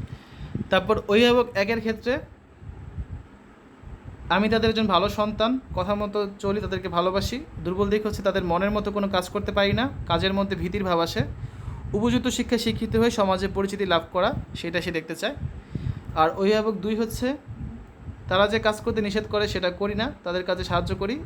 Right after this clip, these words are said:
আর দুর্বল দিক হচ্ছে কাজ করতে বললে যেতে চাই না, কাজ করতে অনেক সময় নেই। ভালো একটা চাকরি করে আর্থিকভাবে তাদের সাহায্য করা, এটাই হচ্ছে তারা চায়।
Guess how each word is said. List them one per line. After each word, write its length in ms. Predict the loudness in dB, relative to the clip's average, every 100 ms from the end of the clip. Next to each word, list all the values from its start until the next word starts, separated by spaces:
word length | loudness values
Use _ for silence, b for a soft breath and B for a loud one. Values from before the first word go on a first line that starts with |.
| -4
আর 80 | -2
দুর্বল 260 | 0 0
দিক 160 | 0 -2
হচ্ছে 220 | -2 -2
কাজ 280 | 0 0 0
করতে 220 | -2 -2
বললে 240 | -2 -2 0
যেতে 180 | -2
চাই 180 | 0 0
না, 140 | 0 -2 -4
কাজ 180 | -4 -4
করতে 220 | -4 -4
অনেক 120 | -4 -4
সময় 300 | -4 -2 -2
নেই। 160 | -2 -2 -2 B B B B B B B -6 4
ভালো 220 | 6 6
একটা 140 | 2
চাকরি 300 | 2 2 2
করে 140 | 2 2
আর্থিকভাবে 400 | 0 -4 -2 -2
তাদের 180 | -2
সাহায্য 340 | 0 0 0 0
করা, 200 | 0 0 -2
এটাই 160 | -6 -4
হচ্ছে 200 | -2 0
তারা 180 | 0 -2
চায়। 220 | -4 -8